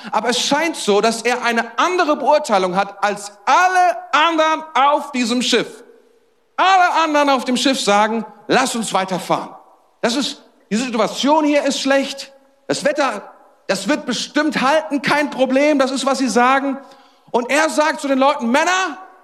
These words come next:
wir werden in Schwierigkeiten geraten. Männer,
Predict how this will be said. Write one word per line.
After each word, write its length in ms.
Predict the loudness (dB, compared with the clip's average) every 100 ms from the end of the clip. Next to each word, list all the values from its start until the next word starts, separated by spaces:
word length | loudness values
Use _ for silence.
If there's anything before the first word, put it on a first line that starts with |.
| _
wir 160 | -2 2
werden 420 | 2 2 0 -4
in 100 | -4
Schwierigkeiten 720 | -4 -2 0 0 0 0 0 -2
geraten. 480 | 0 0 -2 -10 -16 -20 -6
Männer, 420 | -4 -2 -2 -4